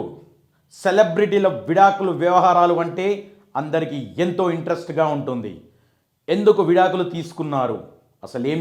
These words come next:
జరిగింది అనే డిస్కషన్ జనం నడమ బాగా సాగుతుంటాయి. ఇటీవల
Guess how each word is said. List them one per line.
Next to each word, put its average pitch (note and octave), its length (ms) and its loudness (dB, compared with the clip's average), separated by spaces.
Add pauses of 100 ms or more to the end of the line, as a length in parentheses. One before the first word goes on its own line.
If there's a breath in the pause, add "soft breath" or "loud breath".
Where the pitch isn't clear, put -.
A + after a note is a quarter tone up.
(140)
జరిగింది C3 460 -4 (580)
అనే A2+ 120 -10 (140)
డిస్కషన్ D#3+ 560 -6 (400)
జనం C#3+ 300 -4
నడమ C3+ 260 -6 (480)
బాగా B2+ 320 0
సాగుతుంటాయి. G#2 580 -12 (360)
ఇటీవల A3 360 4